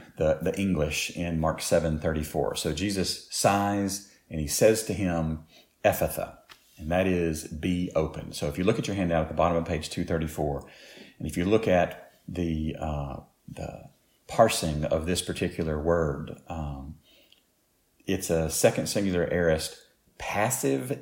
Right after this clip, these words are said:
imperative. All right, so a, a passive is something that is, um, you're not actively doing, something is being done to you, and an imperative is a command to be obeyed.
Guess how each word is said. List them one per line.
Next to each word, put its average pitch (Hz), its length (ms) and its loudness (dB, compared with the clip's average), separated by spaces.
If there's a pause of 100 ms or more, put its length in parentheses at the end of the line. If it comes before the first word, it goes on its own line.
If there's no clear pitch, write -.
(100)
imperative. 92 920 -2 (140)
All 87 80 0
right, - 160 -4
so 82 300 0 (520)
a, - 80 -4 (120)
a 85 60 2 (220)
passive 98 760 2
is 90 220 -2
something 95 580 0
that 80 380 2 (260)
is, 82 680 -2
um, 73 480 -4 (540)
you're 120 440 2
not 101 340 2
actively 85 500 0
doing, 80 460 0
something 92 420 0
is 80 120 -2
being 85 340 -2
done 87 360 0
to 113 260 -2
you, 71 540 -8 (500)
and 95 140 2
an 90 80 4
imperative 82 960 0
is 85 120 0
a 87 80 2
command 107 600 0
to 98 80 -2
be 98 240 -2
obeyed. - 500 -2